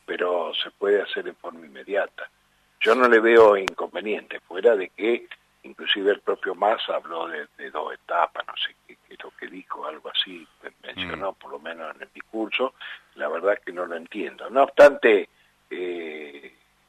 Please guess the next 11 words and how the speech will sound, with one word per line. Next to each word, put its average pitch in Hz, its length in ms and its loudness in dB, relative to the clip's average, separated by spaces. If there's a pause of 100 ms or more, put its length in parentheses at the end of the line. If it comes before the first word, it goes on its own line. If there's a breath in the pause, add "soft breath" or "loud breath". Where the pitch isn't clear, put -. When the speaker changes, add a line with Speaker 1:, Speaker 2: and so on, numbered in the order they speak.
(320)
Speaker 1:
yo 110 140 6
he 110 100 4
sido 113 300 4
convocado, 87 600 -4 (800)
eh, - 80 -20 (120)
para, 127 460 -10 (100)
para, - 440 -10 (600 soft breath)
para - 200 -10
hacer - 200 -10
la - 140 -6
presentación, - 960 -2